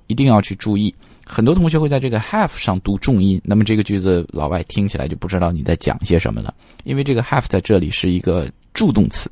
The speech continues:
啊，所以读的时候我们要把它读得特别的轻，相反呢，要把这个 hit 读重。所以呢，在读的时候应该是，A sumo wrestling ground champion is alleged to have hit a fellow wrestler。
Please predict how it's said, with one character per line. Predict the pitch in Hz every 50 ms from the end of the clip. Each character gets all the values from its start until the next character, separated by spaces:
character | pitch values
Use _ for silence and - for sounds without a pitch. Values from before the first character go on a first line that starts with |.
| - _
啊， | - - - - - - - - -
所 | - 147
以 | 147
读 | 135 - 101 123
的 | 151 156
时 | 123
候 | 104 95
我 | 87 85
们 | - 104
要 | 113 123 - -
把 | - 80
它 | - 98
读 | - - 117
得 | 127 131
特 | - 165
别 | 156 117
的 | 117 131
轻， | 123 - - - 147 147 - - _
相 | - - 160 170 175
反 | 143 82 -
呢， | -
要 | 95 117
把 | - 87
这 | - 101 101
个 | 104 101
hit | - - - 147 - - - - -
读 | - 85 80
重。 | 78 - 147 - - - - - - - - - -
所 | - - 139
以 | 156 143
呢， | 107 104
在 | 117 127
读 | 117 - - 110 135
的 | 147 147
时 | 123 107
候 | 110
应 | 110 110
该 | 120 117 110 113
是， | - 113 - - - - - - - - - - _ _ - _
A | - -
sumo | - - - 180 196 196 180
wrestling | 151 139 131 - - 127 120 120
ground | 113 120 123 123 123 120 113
champion | - - - 78 76 - - 90 92 92 78 95
is | - -
alleged | 90 90 101 107 104 - - - -
to | - - 95
have | 95 82 82
hit | - - - - 160 170 - - - - - _ _ _ _ _
a | - 85
fellow | - - - 98 92 85 80
wrestler。 | 73 71 - - - - -